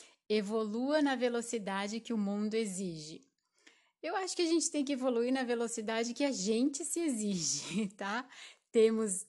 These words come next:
muitas coisas pra criar, pra fazer, pra cuidar, desde a nossa própria saúde, a nossa casa, né?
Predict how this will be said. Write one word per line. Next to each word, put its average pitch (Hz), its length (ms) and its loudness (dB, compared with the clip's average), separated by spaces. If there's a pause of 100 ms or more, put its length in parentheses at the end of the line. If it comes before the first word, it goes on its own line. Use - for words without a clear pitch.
muitas 233 600 2
coisas 202 320 -2
pra 190 180 -4
criar, 180 560 -4
pra 185 160 -6
fazer, 170 600 -2
pra 185 180 -4
cuidar, 180 760 -4 (360)
desde 196 720 0 (340)
a 185 140 -4
nossa 208 340 0
própria 202 400 -2
saúde, 196 560 -4
a 190 60 -4
nossa 180 340 -8
casa, 208 640 -2
né? 214 280 -6